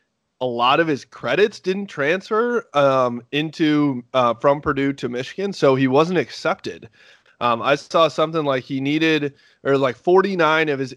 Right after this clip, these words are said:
eighty-two credits that he had, um, gotten at Purdue. Um, those, that's, that's all that transferred. And so he was, um, gonna have to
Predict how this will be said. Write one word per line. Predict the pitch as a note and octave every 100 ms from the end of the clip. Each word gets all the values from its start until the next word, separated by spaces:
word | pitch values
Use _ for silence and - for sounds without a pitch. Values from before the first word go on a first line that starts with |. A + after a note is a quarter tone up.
| -
eighty-two | C3+ D3+ C#3+ - C#3 C#3
credits | C3 C#3 C#3+ A#2 A2
that | A#2+ A2+
he | A#2 A#2 A#2 - _
had, | - C3 C#3 C3+ C3 -
um, | A#2+ A#2 A2+ G#2+ - _ _ _ _ -
gotten | C#3+ F3+ C3
at | B2 B2 A2+ _
Purdue. | B2+ B2 D#3 C3 C3 C3 _ _ _ -
Um, | A#2 A#2 A2+ A2
those, | C#3 C#3+ D3 B2+
that's, | C3 C3+ - -
that's | C3+ C3+
all | D3 C#3+
that | D3 A2
transferred. | - C#3 D3+ - A#2 A2+
And | A#2
so | C3
he | B2 D3
was, | D#3 D3 C#3+ - -
um, | B2 A#2+ A#2 A2 A2+ - C3
gonna | C#3 C3
have | C#3 C3+
to | C#3+ C3 B2